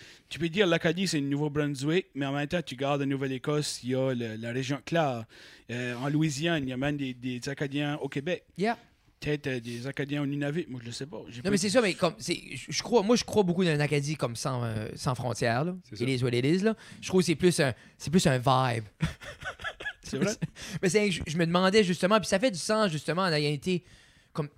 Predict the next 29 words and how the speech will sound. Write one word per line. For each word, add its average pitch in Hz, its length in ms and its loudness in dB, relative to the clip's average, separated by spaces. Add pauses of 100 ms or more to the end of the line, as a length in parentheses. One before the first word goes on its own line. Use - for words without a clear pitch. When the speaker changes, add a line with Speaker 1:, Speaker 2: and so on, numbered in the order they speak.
(220)
Speaker 2:
plus 180 320 0 (100)
opprimé 170 720 2 (240)
pendant 139 320 -2
certains 143 500 -2
temps 208 320 0
ou 151 120 0 (120)
tou-, 147 120 -12 (240)
toujours 175 280 -2
devoir 160 280 4
se 160 80 -2
battre 170 340 2
pour 151 120 -4
justement 147 300 -2
la 135 140 0
fierté - 380 -4
d'être 143 440 0 (280)
acadien 160 460 -2
ou 147 80 -2
d'être 131 200 2
francophone, 143 680 -4
que 135 220 -2 (120)
c'est - 120 -18
pour 147 100 -8
ça 151 140 -8
que 120 240 -8 (340)
I, 127 120 2 (140)
comme, 127 240 -2 (200)
make 120 160 -2
sense, - 220 -14